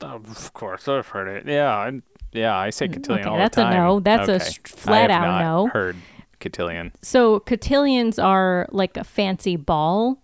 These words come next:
Speaker 2: that doesn't really happen too much anymore. It's like when, it's kind of like, um,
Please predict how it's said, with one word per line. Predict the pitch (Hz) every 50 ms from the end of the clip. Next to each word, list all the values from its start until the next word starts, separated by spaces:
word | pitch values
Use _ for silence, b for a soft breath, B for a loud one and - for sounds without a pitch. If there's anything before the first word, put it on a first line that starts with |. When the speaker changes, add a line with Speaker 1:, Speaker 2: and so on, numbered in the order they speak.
| _ -
Speaker 2:
that | 220 220 208
doesn't | - 311 302 330 359 349 320
really | 311 294 254 208
happen | 196 - - - - - 165 - - 262 269 294 294
too | - - 311 302
much | 311 320 320 302 -
anymore. | 330 320 311 311 302 311 311 320 320 330 330 330 -
It's | - 226 233 - 247
like | 240 226 220 -
when, | 214 208 220 214 208 208 202 202 202 196 196 - b b b b b b b b
it's | 226 - -
kind | - - - 302 302 311
of | 269 254
like, | 254 247 226 220 220 - - - -
um, | - 208 202 190 185 180 175 175 180 180 180 185 185